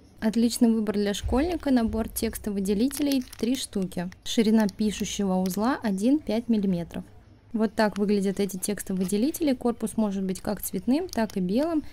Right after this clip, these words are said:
цвета отличаются. Набор за пятьдесят девять рублей, визуально они мне нравятся больше, чем в форме мороженки, удобнее.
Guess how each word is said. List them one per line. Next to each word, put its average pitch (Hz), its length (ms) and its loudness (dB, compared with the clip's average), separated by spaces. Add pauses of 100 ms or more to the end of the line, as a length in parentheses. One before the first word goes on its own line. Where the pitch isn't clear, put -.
(180)
цвета 220 400 -2
отличаются. 185 800 -2 (240)
Набор 220 340 4
за 208 120 4
пятьдесят 202 500 0
девять 196 400 2
рублей, 233 380 2
визуально 262 460 4
они 214 180 4
мне 226 120 6
нравятся 202 460 -2
больше, 226 400 0
чем 196 180 -2
в 185 60 -6
форме 220 320 0
мороженки, 175 580 0
удобнее. 180 520 0